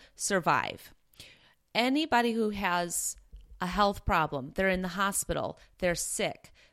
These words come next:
they have money issues, they have business problems, they have, uh, some other issue.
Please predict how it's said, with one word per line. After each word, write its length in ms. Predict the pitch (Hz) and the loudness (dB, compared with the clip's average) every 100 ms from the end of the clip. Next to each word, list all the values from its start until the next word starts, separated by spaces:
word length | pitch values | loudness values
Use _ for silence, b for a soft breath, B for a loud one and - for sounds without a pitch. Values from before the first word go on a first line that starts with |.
| - | -12
they 260 | 165 196 | 0 0
have 240 | 196 185 180 | 2 0 0
money 460 | 185 202 202 175 | -2 -2 -4 -6
issues, 540 | 165 160 160 143 139 - b b | -6 -6 -6 -8 -8 -10 b b
they 300 | 175 202 196 | -2 2 2
have 300 | 190 185 170 | 2 -2 -6
business 500 | - 208 196 180 165 | -2 0 0 -4 -8
problems, 720 | - 170 156 151 147 135 - b b b | -10 -4 -2 -2 -8 -8 -8 b b b
they 460 | 160 202 202 190 185 | -4 2 4 4 0
have, 520 | 190 180 180 175 170 - - 190 | -2 0 2 2 -2 -10 -8 -2
uh, 340 | 180 170 165 - | 2 2 2 -2
some 280 | - 226 214 | -2 2 4
other 220 | 208 208 | 2 2
issue. 540 | 175 185 - 170 151 | -2 -2 -2 -2 -4